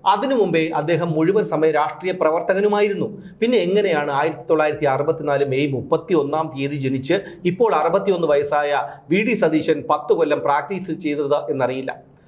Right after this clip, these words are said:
ഒരു കടമുറി എടുത്ത് അതിനു മുന്നിൽ ഒരു ബോർഡ് കൂടി വെച്ചാൽ അഡ്വക്കേറ്റ് ആകുമോ എന്നും അറിയില്ല. ആന്റണി രാജു വഞ്ചിയൂർ കോടതിയിൽ പ്രാക്ടീസ് ചെയ്തിരുന്നു എന്നുള്ളത് ഒരു യാഥാർത്ഥ്യമാണ്.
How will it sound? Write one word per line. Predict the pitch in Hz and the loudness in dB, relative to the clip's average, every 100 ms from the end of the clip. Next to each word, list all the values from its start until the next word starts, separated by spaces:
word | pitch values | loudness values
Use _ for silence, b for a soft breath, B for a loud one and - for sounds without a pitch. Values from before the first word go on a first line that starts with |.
| b b b | b b b
ഒരു | 240 302 | 2 4
കടമുറി | 196 190 202 196 | 2 2 2 2
എടുത്ത് | 180 160 170 | 2 2 2
അതിനു | 160 160 175 | 2 2 0
മുന്നിൽ | 175 170 165 | -2 -2 0
ഒരു | 160 | 0
ബോർഡ് | 143 139 160 | 4 4 4
കൂടി | 175 160 | 2 2
വെച്ചാൽ | 151 - 147 113 B B 160 | 4 4 2 -2 B B -2
അഡ്വക്കേറ്റ് | 160 262 262 226 190 | 0 -2 0 2 2
ആകുമോ | 165 165 165 | 2 0 0
എന്നും | 139 151 | 2 2
അറിയില്ല. | 135 131 127 185 - - - | -2 -2 -2 -4 -8 -18 -2
ആന്റണി | 180 247 285 277 | 0 2 0 0
രാജു | 208 180 180 196 | 0 0 0 0
വഞ്ചിയൂർ | 175 160 180 196 | 0 -2 0 0
കോടതിയിൽ | 196 175 160 170 170 | 0 -2 0 -2 0
പ്രാക്ടീസ് | 160 156 156 196 170 | 0 0 -2 -6 -2
ചെയ്തിരുന്നു | 147 143 143 151 147 | 0 0 0 0 0
എന്നുള്ളത് | 147 147 190 | 2 2 0
ഒരു | 180 | 0
യാഥാർത്ഥ്യമാണ്. | 185 190 196 190 135 113 | 0 2 0 0 -2 -2